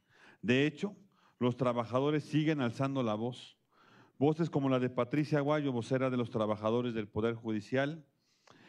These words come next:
quien dijo que si los legisladores queremos que se respeten nuestras leyes, debemos también respetar las decisiones de los juzgadores federales. Ello a propósito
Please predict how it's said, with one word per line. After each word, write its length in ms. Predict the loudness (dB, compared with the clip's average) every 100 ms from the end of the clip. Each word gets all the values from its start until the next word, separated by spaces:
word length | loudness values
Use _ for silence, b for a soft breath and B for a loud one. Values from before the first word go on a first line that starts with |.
| b b
quien 200 | 0 2
dijo 360 | 2 2 0 -2
que 80 | -4
si 100 | 0
los 160 | 0
legisladores 600 | 0 0 2 2 2 0
queremos 420 | 0 0 0 -2 0
que 400 | 0 -2 -6 -20 b b
se 160 | -2 0
respeten 640 | 0 2 2 2 -2 -6 -20 B B -2
nuestras 400 | 0 2 0 0
leyes, 560 | 0 0 -4 -10 -20 _ _ b b
debemos 320 | 0 0 0 0
también 260 | 0 0
respetar 400 | -2 -4 0 0
las 140 | 0 -2
decisiones 360 | -2 -2 0
de 60 | 0
los 160 | -4
juzgadores 460 | -4 -4 -2 -4 -4
federales. 720 | -2 -2 -2 -4 -10 -20 -20 _ _ _ b b b b b b b b _
Ello 360 | 0 2 2 0
a 80 | 0
propósito 840 | -2 0 -2 0 -2 -2 -2 -4